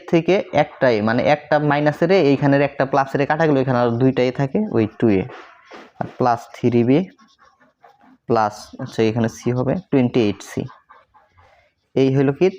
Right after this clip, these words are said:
তেইশ নম্বরের সমাধান। এখন চব্বিশ নম্বর প্রশ্নটা তুলব। চব্বিশ নম্বর প্রশ্নে লেখা আছে মাইনাস টু এক্স মাইনাস,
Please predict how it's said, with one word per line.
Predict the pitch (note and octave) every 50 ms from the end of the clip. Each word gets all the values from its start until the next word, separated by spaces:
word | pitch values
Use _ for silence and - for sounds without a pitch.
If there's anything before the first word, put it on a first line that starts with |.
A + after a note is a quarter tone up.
| - - _ _ _ _
তেইশ | C#3+ C#3+ C#3 - - -
নম্বরের | C#3+ C3+ C3+ C3 B2 B2
সমাধান। | - - C3+ C3 C3 C3+ D3 - G#3 - -
এখন | C3 C3
চব্বিশ | B2+ - D#3+ D#3 D#3+ D#3 - -
নম্বর | D3 C#3+ C#3 B2+
প্রশ্নটা | - - C3+ - - - C#3 C3+ - C#3+ C#3
তুলব। | C3+ - D#3 D3+ C#3 C3 C3+ E3 A3 - - - - - - - - - - - - - _ _ -
চব্বিশ | D#3+ D#3 D#3+ D#3 - -
নম্বর | D#3+ D3+ C#3+ C#3
প্রশ্নে | C#3+ D#3+ D#3 - - D3+ C#3 C#3+ F3+ - _ _ _ - - - - _ _ -
লেখা | C3 B2+ C3+
আছে | C3 C#3+
মাইনাস | C#3 C3 B2+ C3 C3 C3 -
টু | C#3+ C3+
এক্স | C3 C#3 D#3 - - - - - - - _ _ _ _ _ _ - _ _ F3
মাইনাস, | C#3+ C#3 C3 B2+ C3+ B2+ A#2+ C#3+ -